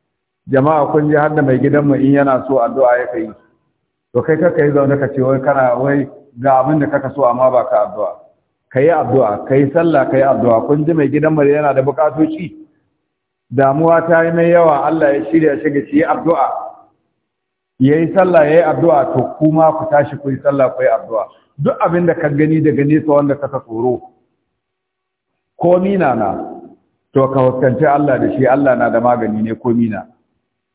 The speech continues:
ثم جعل له سلطانا نصيرا، sannan Allah ya sanya mai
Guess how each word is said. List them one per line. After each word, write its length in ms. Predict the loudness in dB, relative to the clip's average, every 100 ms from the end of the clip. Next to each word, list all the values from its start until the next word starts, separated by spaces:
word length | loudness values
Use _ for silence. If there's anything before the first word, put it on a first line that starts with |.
| _ _ _ -2
ثم 200 | 2 2
جعل 340 | 2 0 2 0 0
له 160 | 0 0 -2 0
سلطانا 480 | -2 0 0 0 -2 -4
نصيرا، 560 | -6 -2 -2 -2 -2
sannan 240 | -2 0 0
Allah 320 | 0 0 0
ya 100 | -2 -4
sanya 280 | -2 2 2
mai 240 | 2 0